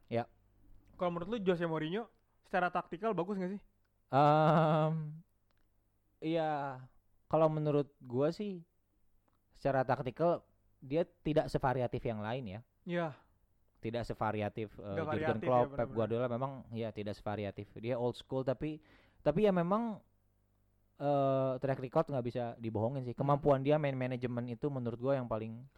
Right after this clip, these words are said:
Speaker 1: yang paling bagus.
Speaker 2: Main manajemen ya?
Speaker 1: Main manajemen menurut
Speaker 2: Bukan
Speaker 1: gua.
Speaker 2: cuma di teknis lapangannya doang?
Speaker 1: Iya, bukan cuma di teknis lapangan.
Speaker 2: Si Jose Mourinho, maksud gua,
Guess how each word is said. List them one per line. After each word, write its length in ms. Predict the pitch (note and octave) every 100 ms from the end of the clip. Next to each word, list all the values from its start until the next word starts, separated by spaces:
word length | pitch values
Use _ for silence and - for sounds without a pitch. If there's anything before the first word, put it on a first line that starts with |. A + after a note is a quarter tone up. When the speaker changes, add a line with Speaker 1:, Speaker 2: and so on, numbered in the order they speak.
| _
Speaker 1:
yang 140 | - A2
paling 240 | A2 A2 A2
bagus. 420 | G#2 G2 G#2 -
Speaker 2:
Main 160 | D#3+ D#3
manajemen 520 | D#3 D3+ C#3+ C#3+ D#3
ya? 140 | D3+ C3+
Speaker 1:
Main 200 | A2 A2
manajemen 520 | A2+ G#2+ G#2 G#2+ G#2+ G#2+
menurut 220 | A2 E3
Speaker 2:
Bukan 200 | F3 E3+
Speaker 1:
gua. 80 | D#3+
Speaker 2:
cuma 240 | E3 D#3+ D#3+
di 380 | D#3 D#3 D#3 D3+
teknis 300 | D#3 - C#3+
lapangannya 420 | D#3 D3+ D3+ D3
doang? 120 | C#3+ A#2+
Speaker 1:
Iya, 200 | B2 A#2+ A#2 G#2+ F#2+ G2
bukan 240 | G#2 G2 A2
cuma 180 | G#2+ G#2+
di 100 | G#2
teknis 340 | G#2 - G#2+
lapangan. 600 | G#2+ G2+ G2+ G2 F#2 F2+ F#2 A2+ _
Speaker 2:
Si 280 | E3 D#3
Jose 280 | D3 D3+ D3
Mourinho, 640 | D3 D3 C#3+ C#3 D#3 G3+ G3+ _ _ _
maksud 260 | F3 D3+ D#3+
gua, 320 | D#3+ A3+ A3